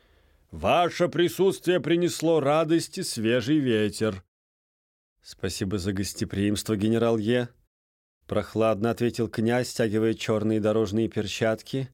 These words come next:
«Этот князь очень рад быть здесь снова».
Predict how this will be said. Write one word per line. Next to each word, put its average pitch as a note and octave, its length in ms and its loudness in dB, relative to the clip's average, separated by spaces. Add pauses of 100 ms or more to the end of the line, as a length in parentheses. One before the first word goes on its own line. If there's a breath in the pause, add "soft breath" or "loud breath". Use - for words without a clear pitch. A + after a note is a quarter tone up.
(680)
«Этот A2+ 360 0
князь A2+ 500 0
очень G#2+ 300 0
рад G#2+ 260 0
быть G2 280 -2
здесь F#2+ 280 -4
снова». D#2+ 600 -6